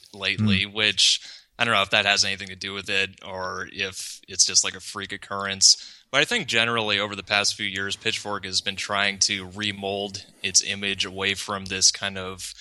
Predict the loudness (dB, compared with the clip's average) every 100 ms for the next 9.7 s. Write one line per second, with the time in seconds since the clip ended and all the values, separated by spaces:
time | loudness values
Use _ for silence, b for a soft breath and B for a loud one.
0 | B B B -10 -6 2 4 4 0 -2
1 | -8 _ 0 2 0 -2 -6 -12 -10 4
2 | 6 6 4 -2 0 0 0 -4 -8 _
3 | -6 0 2 2 0 -6 -2 0 -2 -4
4 | -8 B B B B B -4 2 2 2
5 | -2 -6 -6 0 2 0 -2 -4 -2 -2
6 | -6 -8 _ -20 -10 -4 -4 -2 -4 -2
7 | 0 6 8 8 4 -4 _ -4 2 2
8 | 2 -4 -4 0 0 0 0 0 0 -2
9 | -2 2 6 6 4 0 -2